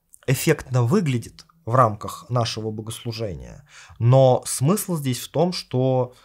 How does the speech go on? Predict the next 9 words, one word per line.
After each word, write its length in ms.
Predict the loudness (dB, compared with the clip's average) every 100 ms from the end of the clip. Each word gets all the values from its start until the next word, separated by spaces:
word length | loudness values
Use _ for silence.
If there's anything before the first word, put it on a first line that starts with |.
| _
служитель, 760 | -12 -2 0 0 -2 -4 -6 -8
да, 120 | -6 -4
как 200 | -2 -4
бы 120 | -4
призывает 840 | 0 0 2 0 2 4 6 4
благодать 520 | 0 -4 -2 -2 -2
Божию 600 | -4 -2 -2 0 -2 -2 -6 -20 -4
на 200 | 2 4
нас, 540 | 4 4 4 2 -2